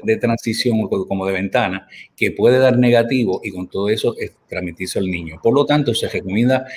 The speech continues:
el hepatitis B al nacer. Ya a los dos meses se comienza a poner su segunda vacuna de hepatitis, la dif-, D P T, difteria, tétano y toferina, polio,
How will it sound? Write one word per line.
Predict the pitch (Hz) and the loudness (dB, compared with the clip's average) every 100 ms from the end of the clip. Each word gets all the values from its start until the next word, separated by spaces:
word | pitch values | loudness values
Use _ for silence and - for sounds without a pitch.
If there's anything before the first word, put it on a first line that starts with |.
| - - | -18 -12
el | 95 92 | -6 -4
hepatitis | 87 87 110 120 110 | -2 -2 -2 -2 2
B | 117 | 4
al | 113 | 4
nacer. | 95 85 - - - _ _ _ | 2 -2 -6 -6 -10 _ _ _
Ya | 98 113 | -4 2
a | 120 | 4
los | 131 113 104 | 4 2 2
dos | 135 131 | 2 4
meses | 143 143 120 | 4 4 0
se | 95 | -4
comienza | 90 87 98 - | -8 -6 -4 -2
a | 117 | 0
poner | 113 95 98 - - - _ | 0 0 -6 -10 -20 -20 _
su | - | -12
segunda | - 90 104 107 | -6 -2 2 2
vacuna | 107 98 110 110 | 2 2 2 4
de | 110 | 4
hepatitis, | 131 113 101 107 101 - _ | 4 2 -2 -2 -6 -8 _
la | 95 92 | -10 -8
dif-, | 90 87 | -10 -12
D | - 95 | -6 -2
P | 110 120 | 0 2
T, | 110 | 2
difteria, | 92 90 90 92 101 | 0 -4 -4 0 0
tétano | 104 101 107 107 | 0 0 2 2
y | |
toferina, | 110 110 131 98 90 98 _ _ _ - | 0 2 2 0 -2 -6 _ _ _ 2
polio, | 123 110 98 110 | 4 6 4 2